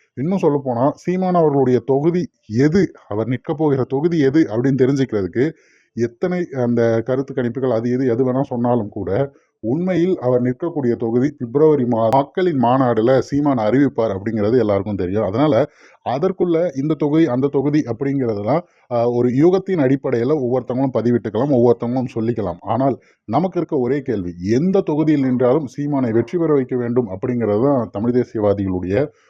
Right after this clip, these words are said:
ஒரே தலையாய கடமையாக இருக்கிறது. அந்த வகையில தற்போது வெளியாகி இருக்க இந்த காரைக்குடியில் தான் அண்ணன் சீமான் அப்படின்னும் போது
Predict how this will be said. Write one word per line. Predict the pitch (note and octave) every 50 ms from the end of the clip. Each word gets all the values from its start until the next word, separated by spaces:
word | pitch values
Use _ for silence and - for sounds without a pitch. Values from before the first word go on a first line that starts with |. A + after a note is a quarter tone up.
| _ _ _
ஒரே | G#2+ G#2+ A2+ B2+ D3+ E3 D#3
தலையாய | - A#2+ A2 B2 B2+ B2+ C3 C3+ C3 B2+
கடமையாக | - A2 A2+ A#2 B2+ B2+ A#2+ A2+ - - A2+
இருக்கிறது. | G#2 F#2+ F#2+ - - F#2+ F#2 E2+ G2 B2 D#3 D3+ _ _ _ _ G#2+
அந்த | A2 C3+ D#3 F3 E3+ E3
வகையில | C#3+ A#2+ C#3 B2+ G#2+ G2+ G#2 B2+ C3
தற்போது | - A#2+ A#2 A#2 - D3 D#3 D#3 D#3+
வெளியாகி | C3 A#2+ B2 C3 C3 B2 A#2+ G#2+ G#2+
இருக்க | F#2+ G2+ A#2 A2+ C3 C3 B2 A#2
இந்த | B2 D3 E3+ D#3 C3+ - - _ _ _ _ _ _
காரைக்குடியில் | - G#2 G#2 C3 D3 D#3 C#3+ - C#3+ C3 C3 B2 A#2+ B2+
தான் | C#3 D3 C#3
அண்ணன் | B2 A#2+ B2 A#2+
சீமான் | - - B2+ C3 C#3 C3 B2 G#2+
அப்படின்னும் | G#2 G2+ G#2+ A2 A2+ A2+ G#2 F#2 F2+
போது | F2 E2 E2+ G#2